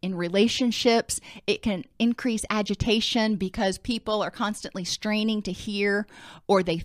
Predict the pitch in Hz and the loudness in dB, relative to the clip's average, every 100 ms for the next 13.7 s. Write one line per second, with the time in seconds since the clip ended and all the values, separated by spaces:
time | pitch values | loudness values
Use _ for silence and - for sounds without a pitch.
0 | - - 285 277 - 254 262 254 262 254 | -4 2 2 2 2 4 6 6 4 4
1 | 254 240 254 254 254 247 180 185 180 170 | 0 2 2 4 4 0 -4 -2 0 2
2 | 175 254 - - 233 226 240 233 233 247 | 2 0 -2 -10 -10 -6 -4 -4 -4 -4
3 | 233 226 220 - - - 226 208 208 - | -2 -2 -4 -6 -10 2 4 4 0 -4
4 | 196 214 208 - 208 - 220 196 202 - | -4 -2 -4 -2 -2 0 -2 -2 -2 -2
5 | 202 202 202 208 - - - 220 - 160 | 0 0 0 -4 -10 -16 -16 -16 -8 -6
6 | 113 - _ - - 311 302 285 277 - | -6 -12 _ -8 0 2 4 2 -2 -2
7 | 254 240 254 233 226 220 - 226 - 120 | -4 0 0 0 0 0 2 2 2 -6
8 | - 202 - - 233 - 247 247 233 226 | -2 -2 -2 0 2 0 0 0 0 -2
9 | - - - - - _ _ _ _ 220 | -8 -20 -20 -18 -18 _ _ _ _ 2
10 | 220 - 254 220 196 175 - 226 233 226 | 2 2 -2 0 0 0 8 10 10 8
11 | 226 220 160 156 - 165 202 - 190 156 | 6 6 2 0 0 0 0 -4 -4 -2
12 | 147 170 - 123 80 185 254 247 247 233 | 2 2 2 -4 -4 2 6 6 6 4
13 | 233 185 160 233 233 226 220 | 4 0 4 6 6 6 4